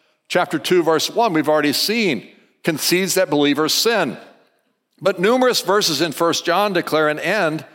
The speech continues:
to sin's stranglehold in believers' lives. "For greater is the one who is in them than the one who is in the world."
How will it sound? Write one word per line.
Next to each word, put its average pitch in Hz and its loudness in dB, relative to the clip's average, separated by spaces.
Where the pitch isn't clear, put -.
to 147 -4
sin's 208 -2
stranglehold 175 0
in 151 -2
believers' 139 0
lives. 147 0
"For 175 0
greater 196 2
is 170 0
the 170 0
one 165 0
who 160 0
is 151 0
in 208 0
them 143 0
than 147 -2
the 143 -2
one 143 0
who 131 0
is 127 -2
in 113 -4
the 113 -6
world." 143 0